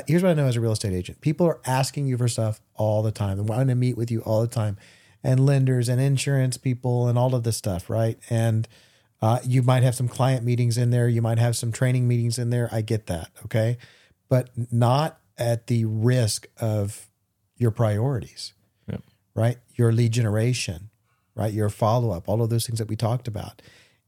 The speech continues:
Speaker 1: Gaining calendar mastery is gonna be essential for twenty twenty-four for you to manage your schedule appropriately. So that way, 'cause guess what? If I've got a client and they say, "Hey, we, we want to, uh,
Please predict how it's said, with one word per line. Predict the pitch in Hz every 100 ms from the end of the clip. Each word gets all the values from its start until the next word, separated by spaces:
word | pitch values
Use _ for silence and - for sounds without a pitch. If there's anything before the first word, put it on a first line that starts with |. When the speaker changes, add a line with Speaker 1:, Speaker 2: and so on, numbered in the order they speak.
| _ _ _ -
Speaker 1:
Gaining | 135 143 151 151 147
calendar | 135 123 127 120 107
mastery | 104 104 110 - 98
is |
gonna | 104 101
be | 98
essential | 92 - 117 117
for | 104
twenty | 104 - 101
twenty-four | 98 101 98 - 113
for | 110
you | 98
to | 98
manage | 95 95 92
your | 87
schedule | - 131 131 76 - - _ _ _ _ _ -
appropriately. | - 113 117 113 101 95 101
So | - 120
that | 110 131 135
way, | 117 110
'cause | 107 117
guess | 117 160 -
what? | 156 123 - _ - _ _ -
If | 110
I've | 139 185
got | 180
a |
client | 135 135 156 147 117 - _ _ _ _ _ _ _ _ _ _ _ _ - -
and | 131
they | 127 123
say, | 143 127 120
"Hey, | 135 143
we, | 123 127 139 -
we | 131
want | 135 127
to, | - 127 120
uh, | 110